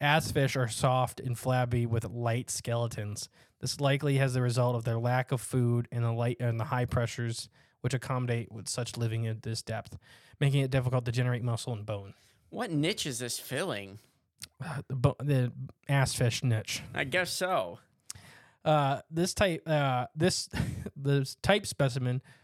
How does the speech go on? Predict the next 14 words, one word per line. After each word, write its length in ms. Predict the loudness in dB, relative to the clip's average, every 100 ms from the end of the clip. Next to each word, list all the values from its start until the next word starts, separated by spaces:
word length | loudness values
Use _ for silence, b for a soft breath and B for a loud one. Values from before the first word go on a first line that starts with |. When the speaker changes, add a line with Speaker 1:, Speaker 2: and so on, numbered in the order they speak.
| b
Speaker 1:
was 120 | -2 0
eleven 300 | 2 2 2
inches 300 | 2 2 2
long, 260 | 2 4
an 80 | 4
individual 320 | 4 4 2
taken 320 | 2 0 0
by 100 | 0
the 80 | 0
Challenger 400 | 0 2 2 2 0
expedition 640 | -2 -4 -2 -2 -2 -4 b b b b b _
in 400 | 0 2 4 0 -4 _ _ _ _ _
eighteen 640 | -2 0 -2 -2 2 2 0
seventy-two 1040 | 0 2 2 2 2 2 2 2 2 -2